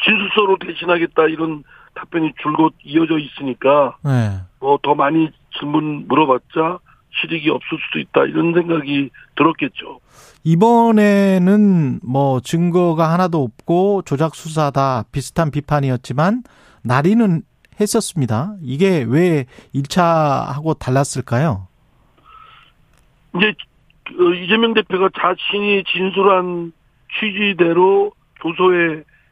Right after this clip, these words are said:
Speaker 1: 기록이 됐다
Speaker 2: 음.
Speaker 1: 하는 그 의미로서의 서명 날인이거든요.
Speaker 2: 예.
Speaker 1: 그래서 첫 번째는 그, 어, 밝힌 대로 그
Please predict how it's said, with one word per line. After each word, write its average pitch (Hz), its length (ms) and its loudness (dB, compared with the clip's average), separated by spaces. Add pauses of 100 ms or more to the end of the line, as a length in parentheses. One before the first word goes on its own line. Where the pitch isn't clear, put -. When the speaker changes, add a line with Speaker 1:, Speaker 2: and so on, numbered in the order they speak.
(240)
Speaker 1:
기록이 170 520 -2 (100)
됐다 151 720 -2
Speaker 2:
음. 160 220 2
Speaker 1:
하는 202 400 0 (320)
그 190 100 -2
의미로서의 214 1120 2
서명 196 280 -2
날인이거든요. 151 840 0 (180)
Speaker 2:
예. 123 400 0
Speaker 1:
그래서 170 220 0
첫 - 160 0
번째는 202 720 2 (380)
그, 185 180 -2 (480)
어, 151 460 2
밝힌 185 500 -6
대로 190 400 4 (460)
그 - 120 -6